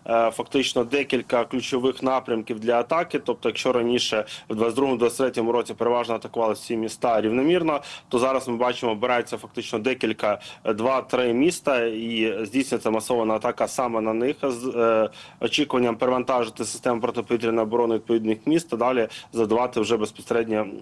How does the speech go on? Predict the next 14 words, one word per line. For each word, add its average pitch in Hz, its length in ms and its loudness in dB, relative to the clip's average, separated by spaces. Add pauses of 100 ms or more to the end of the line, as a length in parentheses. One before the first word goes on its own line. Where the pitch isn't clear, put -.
(100)
е, 120 40 0
ушкодження 110 760 0
по 123 180 -2
критичній 117 420 -2
інфраструктурі, 127 640 0
по 123 180 0
іншим 113 200 -4
об'єктам 110 420 -2
в 98 80 -14
цих - 200 -8
містах. 104 360 -4 (320)
Ми 135 60 2
бачимо, 143 420 2
що 117 280 0